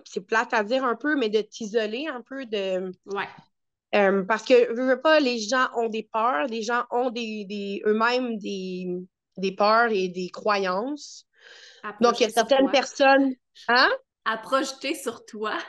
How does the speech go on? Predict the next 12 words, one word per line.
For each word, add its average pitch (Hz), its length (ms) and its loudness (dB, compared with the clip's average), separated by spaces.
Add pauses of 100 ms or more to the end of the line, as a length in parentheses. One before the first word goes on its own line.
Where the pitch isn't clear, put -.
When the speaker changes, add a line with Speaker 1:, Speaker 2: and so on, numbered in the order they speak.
(220)
Speaker 2:
<laughs> - 640 -6
Speaker 1:
Cent 240 340 0
pour 233 200 -2
cent. 170 260 -4 (580)
Euh, 202 680 4 (120)
même 247 280 6
des 220 140 0
gens 233 240 2
que 233 140 0
je 208 160 -2
pensais 233 680 -2
qui 208 520 -8